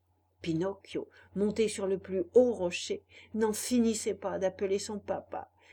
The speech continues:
et de lui faire des signes avec les mains, avec son nez, et même avec son béret qu'il avait enlevé et qu'il agitait de toutes ses forces. Il lui sembla que Geppetto, bien qu'il fût très loin de la plage,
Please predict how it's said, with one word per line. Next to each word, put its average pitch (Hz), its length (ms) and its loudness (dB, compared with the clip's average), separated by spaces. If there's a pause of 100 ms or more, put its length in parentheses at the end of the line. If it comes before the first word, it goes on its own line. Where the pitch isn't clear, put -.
(120)
et 262 80 0
de 247 120 6
lui 233 200 2
faire 233 280 0
des 220 140 0
signes 214 420 -2
avec 208 240 -4
les 220 160 0
mains, 202 360 -2
avec 226 260 0
son 233 280 -2
nez, 214 300 -2 (320)
et 233 160 8
même 320 340 6
avec 254 260 0
son 202 200 -4
béret 220 560 2 (160)
qu'il 240 180 -2
avait 247 320 2
enlevé 311 460 2
et 240 80 -4
qu'il 240 200 -2
agitait 233 540 0
de 302 100 2
toutes 254 200 -4
ses 202 160 -4
forces. - 580 -10 (880)
Il 175 280 -2
lui 175 140 -6
sembla 131 600 -6 (360)
que 170 140 -2
Geppetto, - 840 -4 (340)
bien 175 220 0
qu'il 175 180 -4
fût 170 460 -6
très - 260 -6
loin 185 280 -2
de 160 100 -4
la 151 160 -4
plage, 202 560 -10